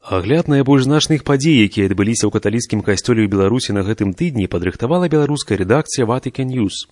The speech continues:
Прапануем вашай увазе самае важнае жыцця беларускіх католікаў. Арцыбіскуп Тадзеуш Кандрусевіч у святах Росту Пана сустрэўся з вернікамі Гродна. На заканчэнні перыяду нараджэння Пана мінулую нядзелю ён узначаліў цэлебрацыю святой імшы ў катедры святога Францішка Ксаверыя.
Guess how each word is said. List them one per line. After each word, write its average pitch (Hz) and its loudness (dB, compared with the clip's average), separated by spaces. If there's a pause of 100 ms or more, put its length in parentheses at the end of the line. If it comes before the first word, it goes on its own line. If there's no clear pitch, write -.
Прапануем 117 0
вашай 156 2
увазе 151 2
самае 160 0
важнае 101 2
жыцця 127 -2
беларускіх 113 0
католікаў. 92 -6 (340)
Арцыбіскуп 139 -2
Тадзеуш 170 4
Кандрусевіч 165 0
у 101 -2
святах 113 0
Росту 120 0
Пана 135 2
сустрэўся 117 0
з 113 -4
вернікамі 113 0
Гродна. 98 2 (140)
На 95 0
заканчэнні 110 0
перыяду 117 2
нараджэння 117 2
Пана 92 -2
мінулую 104 2
нядзелю 101 2
ён 147 0
узначаліў 160 0
цэлебрацыю 131 0
святой 127 2
імшы 117 -2
ў 160 4
катедры 139 0
святога 131 0
Францішка 127 -2
Ксаверыя. 107 0